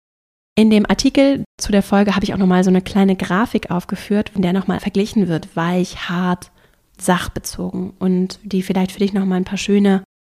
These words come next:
Beispiele illustriert auch, wie unterschiedlich diese Haltung sich dann auch auswirken kann, ne? Also wie wir diese Prinzipien anwenden können, um als Problemlöser in, in diese Situation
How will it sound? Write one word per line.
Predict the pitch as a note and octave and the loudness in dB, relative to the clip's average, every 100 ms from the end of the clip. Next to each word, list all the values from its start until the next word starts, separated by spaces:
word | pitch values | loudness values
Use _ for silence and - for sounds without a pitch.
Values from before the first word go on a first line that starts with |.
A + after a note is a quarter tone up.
| _ - | _ -2
Beispiele | F#3+ F#3 A3+ - F#3 F3+ E3+ D#3+ - | 2 2 0 -2 0 2 2 0 0
illustriert | F#3 F3+ - - - F#3 F#3 - | 2 2 -2 -8 -4 0 0 -2
auch, | F3 F#3 C4+ - _ _ _ _ - | -2 2 0 0 _ _ _ _ -6
wie | F3+ G3+ G#3 A3 A3+ A3+ _ _ _ - | -2 0 0 2 0 -2 _ _ _ 2
unterschiedlich | A#3+ A#3+ G3 - F#3 F3 - | 4 4 0 0 -4 -4 -2
diese | F3+ F3+ - | -2 -2 0
Haltung | G3 G3+ G3 | 0 0 0
sich | F3+ F3 | 0 -2
dann | F3+ F3 | -2 -2
auch | F3 | -2
auswirken | - F3 G#3 - E3 - F3 | -2 -4 -4 -4 -4 -4 -10
kann, | - - D#3+ | -8 -8 -4
ne? | F#3+ D4 - | -2 -2 -2
Also | F#3 E3+ | -2 0
wie | F3 F#3 | 2 2
wir | |
diese | F#3 F#3 | 0 -2
Prinzipien | F3+ - F#3 F#3+ G3+ - F#3 - | -4 -2 -2 -4 -8 -4 -6 -4
anwenden | F3+ G#3 G3+ F3 F3 - F3 | -4 0 2 2 0 -2 -6
können, | - F3+ F#3 A3+ C#4 _ _ _ _ - | -4 -4 -2 -4 -8 _ _ _ _ -2
um | G#3 G3+ G#3 G3+ _ _ - | 0 0 -2 -6 _ _ -4
als | F#3+ F#3+ | -4 -4
Problemlöser | - F#3+ G3 G3+ G3 F#3 F3 E3 - | -10 -8 -6 -4 -4 -4 -6 -8 -2
in, | E3 D#3+ | 0 0
in | - D#3+ D#3+ | -2 -4 -4
diese | F3 E3+ | -6 -6
Situation | F3+ - E3+ - F3+ E3 D#3+ | -8 -8 -12 -10 -8 -8 -8